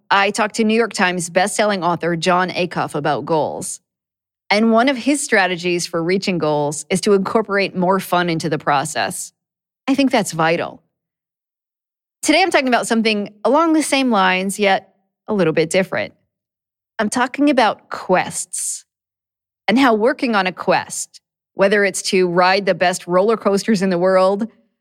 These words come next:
or you have a quest to learn how to paint,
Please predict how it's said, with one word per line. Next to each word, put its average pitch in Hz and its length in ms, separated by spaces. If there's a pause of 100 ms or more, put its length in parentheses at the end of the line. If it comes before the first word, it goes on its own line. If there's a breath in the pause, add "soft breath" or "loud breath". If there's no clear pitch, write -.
(220)
or 214 120
you 254 140
have 247 180
a 233 80
quest 220 400
to 233 80
learn 208 260
how 214 140
to 190 360 (140)
paint, - 540